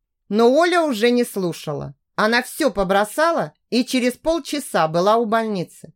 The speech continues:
Ей сразу же выписали пропуск. Надевая на ходу халат, она побежала в реанимацию. Его перевели в шестую палату. Как только Оля появилась в коридоре,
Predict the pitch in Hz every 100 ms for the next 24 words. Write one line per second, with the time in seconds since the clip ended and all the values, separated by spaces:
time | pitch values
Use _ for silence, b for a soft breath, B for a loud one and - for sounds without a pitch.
0 | _ 180 285 294 349 320 226 190 170 190
1 | 269 269 - 247 247 - 165 - - _
2 | _ - 196 214 262 262 202 208 247 220
3 | 214 220 233 359 - 175 196 262 269 208
4 | 190 175 170 185 208 220 240 196 - -
5 | 131 117 _ _ _ _ _ _ _ _
6 | - 202 262 330 277 311 311 311 359 392
7 | 302 269 - 339 311 320 302 220 185 -
8 | 175 _ _ _ _ - 220 - 247 226
9 | 240 247 190 185 208 220 226 180 - 202
10 | 196 202 330 269 -